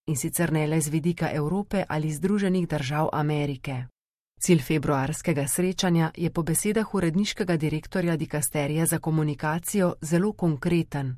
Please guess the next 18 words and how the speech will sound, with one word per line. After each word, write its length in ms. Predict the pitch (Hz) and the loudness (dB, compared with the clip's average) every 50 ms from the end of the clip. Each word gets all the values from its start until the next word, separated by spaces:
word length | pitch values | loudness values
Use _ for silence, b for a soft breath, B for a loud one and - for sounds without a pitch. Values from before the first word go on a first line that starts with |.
| - - - - | -10 -18 -8 0
in 100 | - 175 | 2 2
sicer 360 | 165 - 180 170 - 170 165 | 2 2 0 0 2 0 0
poskrbeti 680 | 160 - 151 - - - 165 156 139 160 165 165 - 175 | 0 -2 -4 -4 -2 0 0 0 2 2 0 2 2 0
za 180 | 147 - 156 143 | 2 2 0 0
to, 240 | - 190 202 196 - - | 0 0 0 -2 -2 0
da 140 | 160 180 | 0 2
bi 120 | 156 147 165 | 2 2 2
bilo 280 | - 180 175 196 196 | 2 2 2 2 2
vsakemu 580 | 185 175 - - 180 180 185 - 226 208 202 196 | 0 0 0 0 0 0 0 0 0 2 2 2
izmed 340 | 196 185 170 180 175 170 165 | 2 2 4 4 4 4 2
udeležencev, 760 | 160 139 151 147 151 170 196 202 214 202 185 - 196 185 180 | 0 0 0 0 2 0 0 2 0 0 0 0 0 0 0
ko 140 | - - | 0 0
se 160 | 165 - - 170 | 0 2 2 2
bo 140 | 156 156 | 4 2
vrnil 380 | 147 151 165 170 170 180 180 165 - | 2 2 2 4 4 4 4 4 2
v 60 | 160 | 0
svojo 380 | - - - 156 156 160 165 165 | 0 2 4 4 4 4 2 2
državo, 680 | 139 151 147 139 135 - 165 160 175 180 190 185 180 | 0 0 -2 0 0 0 2 2 2 2 2 2 0